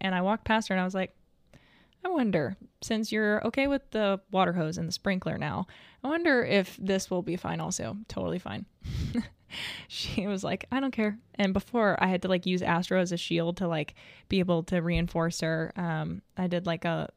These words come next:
whole impromptu shaping situation where I got her pretty comfortable with it, but, um, we needed a few more sessions and just didn't. And, um, now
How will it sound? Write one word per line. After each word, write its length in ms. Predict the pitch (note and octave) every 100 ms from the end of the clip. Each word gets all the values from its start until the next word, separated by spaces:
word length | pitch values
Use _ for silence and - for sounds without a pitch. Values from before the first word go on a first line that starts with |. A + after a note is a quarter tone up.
| _ _ _ _ -
whole 520 | - F3+ E3+ F3 E3+ - - - -
impromptu 800 | F#3+ F#3 F#3+ E3+ - F3 E3+ D#3+ -
shaping 400 | - F3 F3 F3
situation 560 | F3 E3 E3+ E3 F#3 E3+
where 100 | E3+
I 100 | E3
got 180 | E3+
her 100 | F#3
pretty 200 | E3+ F3+
comfortable 440 | E3 E3+ - F#3 E3+
with 200 | E3+ -
it, 160 | E3+ -
but, 260 | D#3+ D#3+ - - - - - -
um, 420 | F#3+ D#3 A#2 F3+ - _
we 120 | - G3
needed 360 | G3 F#3 F3 -
a 60 |
few 180 | - F3
more 200 | F3 -
sessions 640 | F3+ F#3 F3+ F3+ E3+ - -
and 300 | - E3 F3+
just 240 | E3 F3+
didn't. 400 | - F#3+ C#3+ C3 - - - - -
And, 580 | - - E3+ C#3 C#3+ D#3+ - _
um, 600 | G#3 G#3 G#3 G#3 G#3 A3 - _ _ _ _ _ - - -
now 380 | C4 E4+ F#4+